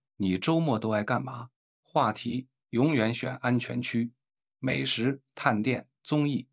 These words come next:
本地好玩的地方。刚认识，别碰收入、感情、年龄。闲聊拼的不是你会说，是对方聊完觉得舒服，不累。第三，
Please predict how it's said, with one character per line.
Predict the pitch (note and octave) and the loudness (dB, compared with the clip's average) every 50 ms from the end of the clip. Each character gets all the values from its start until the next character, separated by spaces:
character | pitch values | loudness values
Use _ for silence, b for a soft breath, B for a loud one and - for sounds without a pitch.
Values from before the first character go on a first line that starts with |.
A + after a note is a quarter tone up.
| _ - | _ -4
本 | - - C#3 C3+ | -2 -2 -2 0
地 | B2+ A#2+ | 0 0
好 | G#2+ - - C2+ - | 0 0 -2 -6 -6
玩 | - - G#2+ | -4 -2 -2
的 | A#2 A#2 | -2 0
地 | A#2+ B2 | -2 -4
方。 | B2+ - C3 - _ _ _ _ _ _ _ _ _ _ _ _ _ | -6 -8 -12 -16 _ _ _ _ _ _ _ _ _ _ _ _ _
刚 | - F3+ F3+ F#3 G3 | 2 4 4 4 4
认 | G3 E3+ B2+ - | 2 2 2 0
识， | - - - - _ _ | -2 -6 -10 -14 _ _
别 | - A2 B2 D3 | -2 2 2 2
碰 | C#3+ - C#3 A#2 | 2 0 -2 -2
收 | - - D3 D3 | 0 0 0 0
入、 | D3 B2+ - - _ _ _ _ _ _ | 0 -2 -4 -6 _ _ _ _ _ _
感 | - D#3 C#3+ C3+ | -2 -2 -2 0
情、 | C3 - - G2+ A2+ B2 - _ | -2 -4 -2 -2 -2 -4 -4 _
年 | - F#2+ F#2 F#2 A2+ | -6 -2 0 0 0
龄。 | A#2 - - - _ _ _ _ _ _ | 0 -2 -4 -12 _ _ _ _ _ _
闲 | - - - C3+ D3 D#3 | -4 0 2 2 4 4
聊 | D3 C#3 F#3 | 4 2 2
拼 | F3+ - - D#3 D3 | 0 0 0 2 2
的 | C3+ A2 | 2 2
不 | - A#2+ | 2 0
是 | A#2+ B2+ | 0 2
你 | A#2 A#2 B2+ | 0 0 -2
会 | B2+ - A2+ A2+ | -4 -4 -4 -4
说， | A#2+ - A#2+ A#2+ B2 B2 - _ _ _ _ | -2 -2 -2 -2 -2 -4 -8 _ _ _ _
是 | - - - A2+ | -8 -4 -4 -2
对 | - C3+ A#2+ G#2 | 2 2 2 2
方 | G#2 G#2+ G#2+ G2+ | 2 0 0 0
聊 | F#2 F#2 G2+ | 2 2 2
完 | G2+ G2+ G2 G2 | 2 2 0 0
觉 | G#2 G2 G2+ G2 | 0 0 0 0
得 | G2+ F#2 | 0 -2
舒 | - - - C#3+ C#3 | -2 -2 0 0 0
服， | C3+ - - - - _ _ _ _ _ | 0 -2 -6 -14 -20 _ _ _ _ _
不 | - A2 | -2 0
累。 | A#2 C3+ C3 B2+ - _ _ _ _ _ _ _ _ _ _ _ _ _ _ _ _ | 0 0 0 -2 -8 _ _ _ _ _ _ _ _ _ _ _ _ _ _ _ _
第 | - - | -8 -6
三， | - - - G#2 G2+ G2+ | -4 -2 -2 -2 -2 -4